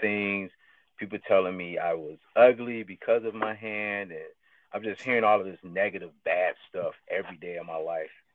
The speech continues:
Um, so at twelve, man, I tried to commit suicide because of those reasons. And, uh, once I,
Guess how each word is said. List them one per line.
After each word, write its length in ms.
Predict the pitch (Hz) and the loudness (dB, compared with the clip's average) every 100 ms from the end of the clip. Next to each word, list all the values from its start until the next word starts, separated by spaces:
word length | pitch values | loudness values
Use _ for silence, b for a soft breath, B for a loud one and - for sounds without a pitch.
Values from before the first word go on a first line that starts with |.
| _ _ _ | _ _ _
Um, 360 | 82 82 80 - _ _ _ _ - | -14 -14 -14 -18 _ _ _ _ -2
so 80 | |
at 180 | 107 98 | -2 -2
twelve, 400 | - 151 151 123 | 6 10 12 10
man, 160 | 110 110 | 6 -2
I 60 | |
tried 340 | 107 - 131 120 - | -2 2 2 2 -2
to 60 | |
commit 340 | 113 104 95 - | -18 -14 -12 -14
suicide 400 | 98 98 92 87 | -18 -12 -8 -8
because 320 | 85 - 92 87 | -10 -14 -14 -14
of 60 | |
those 160 | 82 82 - | -16 -16 -16
reasons. 420 | 98 92 80 78 _ - | -16 -16 -18 -20 _ -16
And, 440 | 87 82 80 78 78 _ _ _ _ _ _ _ - | -12 -10 -10 -12 -14 _ _ _ _ _ _ _ 0
uh, 280 | 92 87 82 73 - _ _ | 4 4 2 -6 -18 _ _
once 340 | - 98 131 165 - | -8 2 2 4 8
I, 460 | 120 110 101 92 | 8 8 4 -2